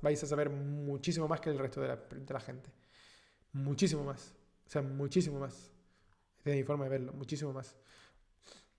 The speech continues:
Ya con esto, pf, yo creo que vais a saber muchísimo más que el resto de la gente.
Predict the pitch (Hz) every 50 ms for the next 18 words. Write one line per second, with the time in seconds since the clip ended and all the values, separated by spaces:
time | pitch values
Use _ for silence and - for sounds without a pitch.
0 | _ _ _ _ _ - 139 151 160 147 151 147 170 180 180 180 - 202 202 196
1 | 175 151 135 127 123 - - - - - - 139 135 - 160 160 151 - 135 127
2 | 123 127 123 - - - - 143 160 165 175 175 - - - - - _ _ _
3 | _ _ _ - - 139 131 131 120 143 139 135 135 131 131 127 131 131 131 135
4 | 131 131 139 135 - - - 147 151 147 147 135 127 120 123 123 123 131 - -
5 | 127 120 113 - 127 127 120 -